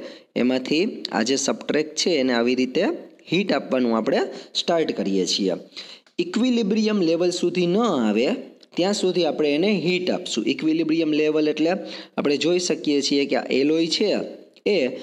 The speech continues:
એન ટાઇપની અંદર સાવ નીચે પણ નથી ઉતરી જતી અને ઉપરેય નથી રહેતી. આ જે મધ્ય ભાગમાં રહીએ આવી રીતે, આ મધ્ય ભાગમાં રહીએ ત્યાં સુધી આપણે એને heat આપીએ છીએ. આ ભાગને એનું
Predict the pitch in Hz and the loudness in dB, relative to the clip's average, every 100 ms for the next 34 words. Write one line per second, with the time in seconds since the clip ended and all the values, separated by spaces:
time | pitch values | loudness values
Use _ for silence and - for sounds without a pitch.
0 | - - - 175 208 190 180 - 160 143 | -14 -10 -2 0 2 2 0 2 2 2
1 | 143 151 - - - - 156 156 139 143 | 2 2 0 -6 -12 -2 0 2 0 0
2 | 190 190 196 190 190 196 196 196 196 170 | 0 0 0 2 2 0 0 0 -2 0
3 | 196 196 233 - - 156 - 175 170 220 | 0 0 -2 -2 -4 -2 0 0 0 0
4 | 202 156 143 147 135 127 - 214 - - | 2 0 0 0 2 0 0 -2 -2 -10
5 | - 120 131 180 127 120 - 208 202 190 | -4 -2 0 0 0 -4 -2 -2 0 0
6 | 185 196 190 220 165 127 135 123 - 139 | 2 2 2 2 2 2 2 0 0 0
7 | 220 - - 117 120 123 190 190 170 170 | 0 -6 -4 0 0 2 0 0 0 2
8 | 180 214 190 104 - - - 151 156 160 | 2 2 2 -2 -6 -14 -6 -2 0 0
9 | 151 147 127 - 139 131 196 233 151 214 | 0 2 2 2 2 2 2 2 2 0
10 | 185 131 120 117 110 120 127 190 - - | 0 0 2 2 2 2 2 0 -2 -4
11 | - - - - - 160 156 156 156 139 | -4 -4 -8 -10 -2 0 0 0 2 2
12 | 131 208 | 4 2